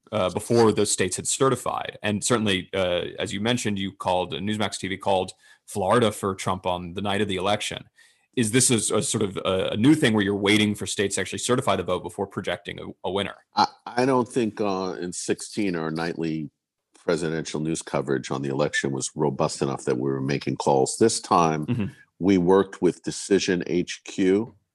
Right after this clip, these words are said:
Speaker 1: Mm-hmm.
Speaker 2: um, which is a prominent news analysis desk, one of the best, actually. They said it had one of the best records. Um, and we work with them on our,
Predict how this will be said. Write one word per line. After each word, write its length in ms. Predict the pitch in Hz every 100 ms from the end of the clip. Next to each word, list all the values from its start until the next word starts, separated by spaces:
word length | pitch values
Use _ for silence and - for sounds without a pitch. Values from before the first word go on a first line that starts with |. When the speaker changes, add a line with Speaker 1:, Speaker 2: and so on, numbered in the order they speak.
| _ _ _
Speaker 1:
Mm-hmm. 180 | 117 123 104 -
Speaker 2:
um, 360 | 80 78 80
which 240 | 85 85 82
is 160 | 78
a 260 | 78 78 76 -
prominent 680 | - 85 82 80 78 76 -
news 680 | 76 80 78 78 71 - - -
analysis 760 | 76 76 76 73 - 71 -
desk, 440 | - 76 71 - -
one 140 | 82
of 60 | 76
the 60 |
best, 460 | 69 85 110 - -
actually. 420 | 69 - - 69
They 140 | 65 69
said 240 | - 82
it 100 | 71
had 140 | 71
one 180 | 69 76
of 100 | 69
the 60 | 67
best 280 | 71 67 -
records. 580 | 76 - 62 - - - _ _ _ _ _ _ _ -
Um, 340 | 71 71 58
and 140 | - 76
we 100 | 76
work 320 | 73 80 -
with 140 | 73
them 240 | - 73 71
on 240 | - 67
our, 320 | 67 67 67